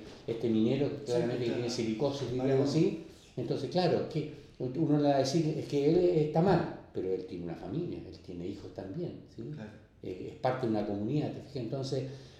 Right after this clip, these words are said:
Speaker 1: yo creo que lo que estamos haciendo y aprendiendo también con el tiempo es que relevar en el fondo los problemas sociales, políticos, económicos, y hacerlos,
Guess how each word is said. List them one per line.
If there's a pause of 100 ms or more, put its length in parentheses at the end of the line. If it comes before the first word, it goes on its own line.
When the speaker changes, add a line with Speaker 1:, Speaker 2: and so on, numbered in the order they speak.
(160)
Speaker 1:
yo
creo
que
lo
que
estamos (100)
haciendo
y
aprendiendo
también
con
el
tiempo (440)
es
que
relevar
en
el
fondo
los
problemas
sociales, (440)
políticos,
económicos, (960)
y
hacerlos,